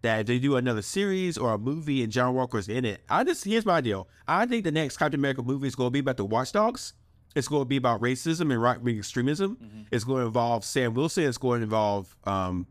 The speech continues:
Speaker 1: John Walker. I can bet you a million dollars that's what they're gonna do.
Speaker 2: So it,
Speaker 1: It's
Speaker 2: it,
Speaker 1: this.
Speaker 2: yeah, it seemed like they, um, you know, the whole series long, John Walker is a huge jerk, pretty much from the
Speaker 1: Mm-hmm.
Speaker 2: get-go. Like they,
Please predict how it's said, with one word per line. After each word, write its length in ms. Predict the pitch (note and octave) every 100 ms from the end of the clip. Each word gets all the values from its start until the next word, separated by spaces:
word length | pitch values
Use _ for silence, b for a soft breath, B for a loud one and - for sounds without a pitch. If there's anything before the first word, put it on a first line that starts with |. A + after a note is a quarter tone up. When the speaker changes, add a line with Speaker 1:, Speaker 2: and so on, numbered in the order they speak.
| -
Speaker 1:
John 220 | A#2+ G#2+
Walker. 320 | G2+ G2+ - -
I 100 | D3+
can 200 | C3 A#2+ -
bet 160 | C3+ B2
you 120 | A#2+
a 20 |
million 320 | A2+ B2 B2
dollars 340 | A#2 G#2+ F2+ F2+
that's 140 | G2+
what 100 | G2+
they're 80 | F#2+
gonna 160 | F#2+ F#2
do. 200 | D2+ D#2
Speaker 2:
So 240 | - C3
it, 80 | C#3+
Speaker 1:
It's 240 | G#2 - -
Speaker 2:
it, 120 | C#3
Speaker 1:
this. 300 | A#2 - - - - _ -
Speaker 2:
yeah, 220 | B2+ A#2+
it 80 | B2
seemed 260 | - F3+ F#3
like 200 | F3+ -
they, 440 | D3 B2 A2+ G#2+ _ _ _ _ _ _
um, 520 | A#2+ A#2 G#2+ G2 F#2 - _ -
you 100 | A#2
know, 160 | G#2 G2
the 100 | G#2+
whole 460 | D3 E3+ D3 B2
series 560 | G2+ - C3 A#2 G#2+ F#2
long, 300 | A2 G#2+ G2
John 240 | F2+ G#2 G2+
Walker 260 | G2+ G2+
is 140 | F#2+ F#2+
a 160 | F#2+ - -
huge 380 | - A2+ G2 -
jerk, 280 | - F2 - - - -
pretty 160 | - G2
much 300 | F#2 F2 - -
from 160 | A2
the 80 | A2
Speaker 1:
Mm-hmm. 80 | G#2
Speaker 2:
get-go. 300 | G2 G2 G2 - _
Like 160 | G#2 -
they, 440 | C#3 C3+ C3+ C3